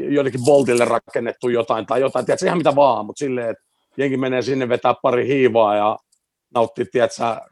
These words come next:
niinku ylpeänä niinku, niinku huuhkajien niinku toiminnasta, niin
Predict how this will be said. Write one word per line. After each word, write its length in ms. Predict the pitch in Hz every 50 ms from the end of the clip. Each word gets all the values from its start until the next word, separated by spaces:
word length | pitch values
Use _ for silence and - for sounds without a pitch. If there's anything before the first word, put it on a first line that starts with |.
| _ _ - - - -
niinku 320 | 120 123 120 123 131 120
ylpeänä 440 | 156 160 139 120 - 139 123 117 113
niinku, 420 | 113 117 113 110 101 120 120 117
niinku 280 | 117 120 120 117 101 120
huuhkajien 460 | 120 143 135 127 - - 120 113 113 113
niinku 140 | 113 110 - -
toiminnasta, 560 | 143 131 123 113 113 110 110 - - - 120
niin 120 | 117 117